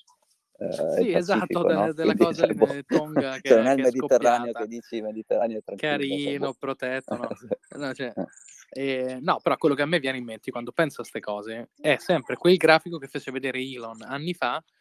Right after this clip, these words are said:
Speaker 2: con la
Speaker 1: Mm.
Speaker 2: superficie della Terra, eh, richiesta per... Eh, se, mm, per, ah,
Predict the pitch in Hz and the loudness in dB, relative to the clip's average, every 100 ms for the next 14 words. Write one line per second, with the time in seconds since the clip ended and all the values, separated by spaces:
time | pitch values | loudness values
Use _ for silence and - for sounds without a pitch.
0 | _ _ - 170 123 101 104 - 175 - | _ _ -4 2 4 2 0 -4 -6 -4
1 | 208 - 147 147 143 151 123 120 120 117 | -6 -2 0 0 0 -2 -2 -6 -6 -6
2 | - _ _ _ _ 131 131 - _ - | -8 _ _ _ _ -20 -20 -20 _ -16
3 | - 123 127 151 - 180 160 - - 185 | -10 -10 -10 -12 2 4 4 2 0 0
4 | _ 165 156 147 - 139 135 131 127 120 | _ 0 0 -2 -8 -6 -6 -6 -8 -12
5 | 127 127 120 73 _ _ _ _ _ _ | _ -20 -20 -20 _ _ _ _ _ _
6 | _ _ _ _ _ _ _ _ - - | _ _ _ _ _ _ _ _ -20 -6
7 | 156 139 135 127 127 123 123 123 143 135 | -6 -4 -8 -14 -12 -12 -12 -2 0 2
8 | 131 | 0